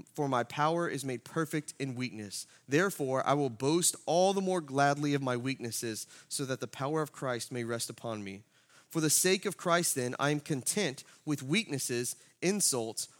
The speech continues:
hardships, persecutions, and calamities. For when I am weak,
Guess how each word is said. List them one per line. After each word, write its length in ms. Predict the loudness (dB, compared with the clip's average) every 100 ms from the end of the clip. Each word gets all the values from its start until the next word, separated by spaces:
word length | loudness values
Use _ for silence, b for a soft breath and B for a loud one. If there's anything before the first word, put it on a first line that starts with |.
| -2
hardships, 680 | 2 2 0 -2 -2 -6
persecutions, 800 | -6 -4 -4 -4 -4 -2 -4 -4
and 180 | -6 -6
calamities. 680 | 0 0 2 0 -4 -10 -16 B B
For 160 | -2 0
when 280 | 2 0 2
I 160 | 4
am 200 | 4 2
weak, 420 | 2 0 -2 -12